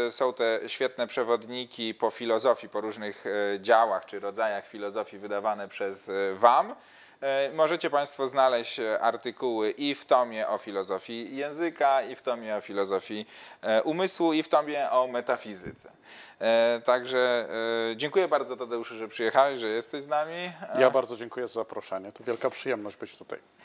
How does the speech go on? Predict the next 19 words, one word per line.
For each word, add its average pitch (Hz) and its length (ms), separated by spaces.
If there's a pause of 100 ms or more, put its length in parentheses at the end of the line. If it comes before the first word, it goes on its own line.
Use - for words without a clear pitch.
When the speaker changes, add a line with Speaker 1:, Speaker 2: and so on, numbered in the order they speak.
(540)
Speaker 1:
E, 143 300
więc 170 320
nazwaliśmy 180 580
sobie 196 260
to, 165 300
<clears throat> 147 1120
e, 127 40
dzisiejsze 160 360
spotkanie 147 520
Znak, 143 500
język, 143 600 (100)
umysł, 147 640
rzeczywistość, 139 1040
o 135 80
filozofii 127 540
języka 120 640
i 139 120
filozofii 123 500
umysłu. 117 520